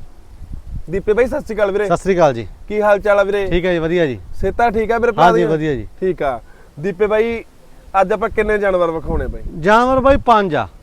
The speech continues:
Speaker 1: ਠੀਕ ਆ।
Speaker 2: ਹਾਂਜੀ।
Speaker 1: ਪੰਜ ਆ।
Speaker 2: ਹਾਂਜੀ।
Speaker 1: ਆ ਡੱਬੀ ਵੈੜ ਬਾਰੇ ਦੱਸੀ ਬਾਈ, ਕੀ ਡਿਟੇਲ ਆ?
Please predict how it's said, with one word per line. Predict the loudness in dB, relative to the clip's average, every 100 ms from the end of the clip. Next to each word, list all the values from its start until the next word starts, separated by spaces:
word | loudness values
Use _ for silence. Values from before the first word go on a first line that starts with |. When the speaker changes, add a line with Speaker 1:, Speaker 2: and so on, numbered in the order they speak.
| -2
Speaker 1:
ਠੀਕ | 0 0
ਆ। | -4 -6 -6
Speaker 2:
ਹਾਂਜੀ। | -6 -8 -10 0
Speaker 1:
ਪੰਜ | 2 2 2
ਆ। | -2 -4 -8
Speaker 2:
ਹਾਂਜੀ। | -4 0
Speaker 1:
ਆ | 2
ਡੱਬੀ | 2 0 0
ਵੈੜ | 2 4 4
ਬਾਰੇ | 4 2
ਦੱਸੀ | 0 -6 -4
ਬਾਈ, | -4
ਕੀ | -4 -6
ਡਿਟੇਲ | -4 -6 -8
ਆ? | -8